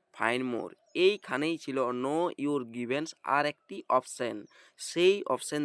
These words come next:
দিয়েই স্ট্যাটাস চেক করা যেত, কিন্তু এখন সেই অপশানটি নেই। তাই ওই যে দিদিকে বলো নাম্বারটি রয়েছে,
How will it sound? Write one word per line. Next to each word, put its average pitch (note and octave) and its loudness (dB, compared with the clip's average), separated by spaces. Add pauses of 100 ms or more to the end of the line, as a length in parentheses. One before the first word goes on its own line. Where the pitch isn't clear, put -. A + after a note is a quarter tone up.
দিয়েই C#3 -2 (200)
স্ট্যাটাস B2+ -6
চেক C#3+ -10 (100)
করা F3 -8 (380)
যেত, B2 2 (520)
কিন্তু F#3 4 (240)
এখন E3+ -4
সেই E3 -2
অপশানটি C#3 -2 (140)
নেই। C#3 0 (440)
তাই B2+ 8 (460)
ওই F#3+ 6 (200)
যে D3 2 (220)
দিদিকে C3+ -4
বলো C#3+ 0 (120)
নাম্বারটি A#2 0
রয়েছে, E3 2